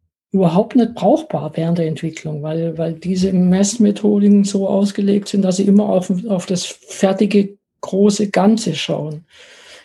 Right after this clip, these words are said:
Während der Entwicklung muss ich aber eher in die Details reingucken,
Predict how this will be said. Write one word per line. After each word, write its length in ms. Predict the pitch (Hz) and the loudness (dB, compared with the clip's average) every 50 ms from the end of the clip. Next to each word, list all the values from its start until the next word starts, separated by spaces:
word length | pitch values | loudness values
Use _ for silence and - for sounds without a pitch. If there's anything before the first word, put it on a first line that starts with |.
| _ - | _ -6
Während 180 | 175 175 170 170 | -4 -2 0 0
der 80 | 170 | 0
Entwicklung 720 | 165 165 175 202 202 247 226 220 220 220 214 214 202 202 - _ _ _ _ _ _ - | 0 0 0 -2 0 2 4 4 6 6 6 4 2 0 -6 _ _ _ _ _ _ -8
muss 100 | 185 175 | -4 -2
ich 140 | 190 170 180 | -2 0 0
aber 160 | 165 - 170 | 0 0 0
eher 320 | 165 165 170 175 170 170 - - _ | 2 2 4 2 2 0 -4 -10 _
in 60 | - 156 | -10 -10
die 120 | 160 160 | -10 -8
Details 560 | - - - - 170 185 226 269 262 - - | -6 -6 -6 -2 0 2 2 2 0 -2 -4
reingucken, 720 | 170 165 170 170 165 - - 180 180 - 240 254 - - | -4 -2 0 -2 -2 -4 -6 -10 -8 -4 -4 -4 -4 -4